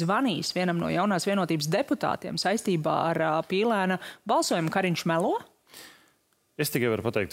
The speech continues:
Speaker 2: vienu. Arī es šeit, š-, tieši šajā vietā sēžot,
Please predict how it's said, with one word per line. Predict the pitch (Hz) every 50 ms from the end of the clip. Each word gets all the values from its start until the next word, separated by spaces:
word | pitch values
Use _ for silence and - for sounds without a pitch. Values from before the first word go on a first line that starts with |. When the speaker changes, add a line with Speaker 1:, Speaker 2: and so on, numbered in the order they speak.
| 92
Speaker 2:
vienu. | 104 104 95 87 82 - - - - _ _ _ _ _ _ _ _ _ _ _ _ _ _
Arī | 127 117 107 110 113 123
es | 123 127 123
šeit, | - - - - 175 147 107 95 - - - -
š-, | - - - -
tieši | - 165 190 208 - - 165 -
šajā | - 170 156 139 120 110 113
vietā | 120 107 - - 85 80
sēžot, | - - 104 101 98 85 73 78 76